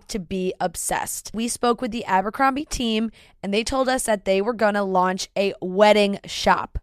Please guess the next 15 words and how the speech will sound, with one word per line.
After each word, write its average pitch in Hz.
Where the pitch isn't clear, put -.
Well, 240
we 285
lost 233
it -
because, 196
as 247
you 302
know, 214
we 214
are 208
both 247
getting 302
ready 196
to 220
get 208